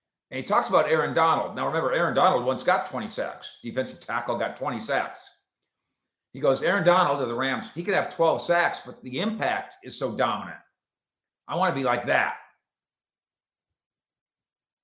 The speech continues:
That's smart.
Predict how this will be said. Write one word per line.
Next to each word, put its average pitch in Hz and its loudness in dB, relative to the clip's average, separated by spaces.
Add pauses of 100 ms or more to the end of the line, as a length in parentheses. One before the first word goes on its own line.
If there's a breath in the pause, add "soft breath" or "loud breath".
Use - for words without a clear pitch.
(2000)
That's 160 -6
smart. 160 2